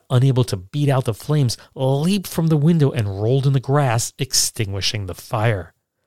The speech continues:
The bed and the home were damaged to the extent of one hundred dollars.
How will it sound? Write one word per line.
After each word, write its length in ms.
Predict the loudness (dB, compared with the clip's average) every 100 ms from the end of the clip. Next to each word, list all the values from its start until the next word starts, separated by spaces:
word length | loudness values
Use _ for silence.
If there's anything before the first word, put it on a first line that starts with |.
| _ _ _ _
The 140 | -4
bed 420 | -4 -2 2 2 2
and 240 | 2 2
the 80 | 2
home 320 | 4 4 4
were 100 | 2
damaged 480 | 2 0 0 -2 -2
to 60 |
the 80 | -2
extent 480 | -2 -2 -4 -6 -6
of 300 | -6 -6 -10
one 260 | -10 -8 -8
hundred 460 | -8 -8 -8 -6
dollars. 520 | -4 -2 -4 -6 -10